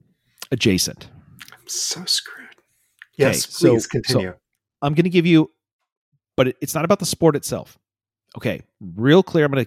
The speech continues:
Speaker 1: I'm gonna set you up. I'm gonna give you something here. There are twenty teams every year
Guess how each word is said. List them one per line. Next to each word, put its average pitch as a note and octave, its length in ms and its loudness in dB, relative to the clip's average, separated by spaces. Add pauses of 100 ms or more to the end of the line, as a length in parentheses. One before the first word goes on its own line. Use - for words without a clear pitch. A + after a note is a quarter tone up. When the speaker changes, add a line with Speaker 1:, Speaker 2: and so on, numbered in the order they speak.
Speaker 1:
I'm A2+ 80 -8
gonna A2+ 120 -4
set - 220 -2
you D#3+ 140 4
up. B2 80 2
I'm A2 80 -6
gonna G#2 100 -8
give A2 140 -4
you G#2 60 -4
something F2+ 260 -12
here. - 160 -16 (100)
There B2 400 -2
are A#2 480 -4 (600)
twenty E3 380 2
teams A#2+ 680 -4 (480)
every C3+ 260 2
year A2+ 440 0